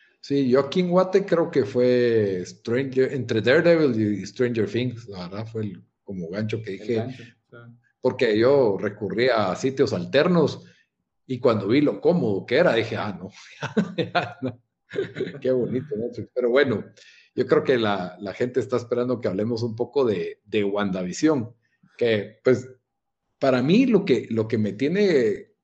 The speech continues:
Speaker 1: como que me llama bastante la atención es que siento que el show ha acaparado la atención de gente que no está invertida en el universo Marvel, que, que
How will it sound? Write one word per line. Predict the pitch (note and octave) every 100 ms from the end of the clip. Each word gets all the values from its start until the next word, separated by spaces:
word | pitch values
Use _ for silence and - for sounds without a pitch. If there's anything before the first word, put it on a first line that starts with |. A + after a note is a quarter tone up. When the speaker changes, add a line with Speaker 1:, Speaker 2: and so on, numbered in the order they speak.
| _
Speaker 1:
como | A2 G#2 G2+
que | G#2+
me | F#2+ F#2+
llama | A2+ E3
bastante | C3+ - C#3 C#3
la | D#3+
atención | D#3 G#2 A#2 D3+
es |
que | D3+ C#3
siento | D3 D3 E3+
que | C3
el | F#2+
show | B2+ C3
ha | C#3+
acaparado | C#3+ D3 G#2+ G2 B2+
la | C#3+
atención | C#3 G2 A2
de | C#3
gente | A2+ C#3+ D3 F3
que | F3 G2+ G2+ G2+ _
no | A2
está | A2 C#3
invertida | C#3 B2 G2 - D3
en | C3+
el | F#2+
universo | F#2 G2 - G2
Marvel, | B2+ F3 D3 E2+ _ _ _ _ _ _ _ _
que, | A#2 G#2+ G2+ G2 -
que | G#2+ G2